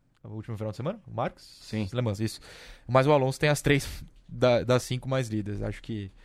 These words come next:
Speaker 1: pra gente não foi tão ruim. Seria bom tê-lo no domingo pra contar a história, mas também teremos histórias muito interessantes. A partir de que horário, Vitor Martins, no domingão?
Speaker 2: Treze e quarenta,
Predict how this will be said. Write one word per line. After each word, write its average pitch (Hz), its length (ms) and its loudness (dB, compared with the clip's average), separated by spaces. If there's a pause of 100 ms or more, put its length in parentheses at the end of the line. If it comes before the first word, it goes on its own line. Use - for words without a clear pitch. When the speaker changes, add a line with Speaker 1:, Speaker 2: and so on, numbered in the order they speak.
(360)
Speaker 1:
pra 175 180 8
gente 165 280 0
não 170 60 2
foi 180 180 2
tão 214 140 2
ruim. 185 180 4 (720)
Seria 277 280 6
bom 180 220 8
tê-lo 156 260 4
no 151 120 2
domingo 147 340 2
pra 123 240 0
contar 143 240 -2
a 156 40 2
história, 147 340 4
mas 151 180 -2
também 123 440 0
teremos 127 260 0
histórias 120 300 0
muito 127 180 -2
interessantes. 127 640 0 (320)
A 151 80 4
partir 165 400 2
de 175 140 -6
que - 120 -4
horário, 185 400 6
Vitor 131 240 -4
Martins, 117 640 -8
no 127 200 -10
domingão? 127 520 0 (520)
Speaker 2:
Treze 180 400 8
e - 20 2
quarenta, 170 640 4